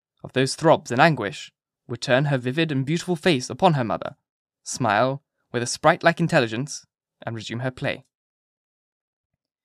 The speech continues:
One peculiarity of the child's deportment remains yet to be told. The very first thing which she had noticed in her life was what? Not the mother's smile, responding to it, as other babies do,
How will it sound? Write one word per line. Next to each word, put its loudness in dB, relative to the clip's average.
One 2
peculiarity 0
of -8
the -8
child's 2
deportment -2
remains -2
yet -4
to -10
be -2
told. -6
The -4
very 2
first 0
thing 0
which -8
she -2
had 0
noticed 0
in 0
her 2
life 0
was -8
what? -6
Not -8
the -2
mother's 0
smile, 0
responding 4
to -6
it, -8
as -10
other 0
babies -8
do, -6